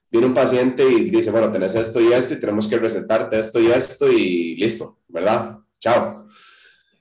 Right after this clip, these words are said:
Entonces, es un-, es solo una interacción con la persona y tal vez no tenés ese cambio en estilo de vida de la persona que a vos te gustaría que tuviera y no puedes como caminar de la mano con ese paciente.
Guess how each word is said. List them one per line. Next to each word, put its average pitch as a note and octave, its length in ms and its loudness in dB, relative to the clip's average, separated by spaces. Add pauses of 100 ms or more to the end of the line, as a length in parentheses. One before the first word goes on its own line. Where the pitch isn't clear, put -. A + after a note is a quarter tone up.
(140)
Entonces, B2 340 0
es C3 100 2
un-, D3+ 120 4
es B2+ 200 2
solo D3 220 4
una D3+ 220 4
interacción B2 540 2
con C#3+ 80 2
la C#3+ 160 2
persona D3 560 0 (180)
y A#2+ 180 -4
tal G#2+ 200 0
vez A#2+ 160 2
no C#3 160 4
tenés C#3+ 240 0
ese D3 260 0
cambio C#3+ 340 0
en G#2 80 0
estilo B2 360 -2
de C3 60 4
vida C3+ 80 4
de C#3 120 2
la - 80 -2
persona A#2 300 -2
que A2 80 -4
a - 20 -2
vos G2+ 160 -4
te A#2+ 60 -2
gustaría G#2 360 -2
que A#2+ 100 -6
tuviera B2 540 0 (440)
y A#2 80 -2
no A#2 160 0
puedes C3 160 2
como D3+ 180 0
caminar G#2+ 320 0
de C#3+ 60 2
la B2+ 120 2
mano C3+ 300 2
con A2+ 160 -2
ese G#2 160 0
paciente. A2 600 0